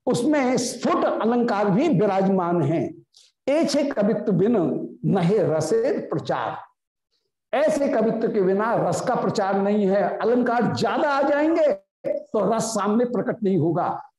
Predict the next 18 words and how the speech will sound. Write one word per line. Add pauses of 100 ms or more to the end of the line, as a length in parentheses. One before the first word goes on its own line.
(220)
ग्राह्य
नहीं
होगा। (1600)
"सभे
कृपा
करी (200)
इहार
दे (540)
एक
बार", (680)
आप
लोग
सब
यहां
पर
विद्वान
विराजमान
हैं,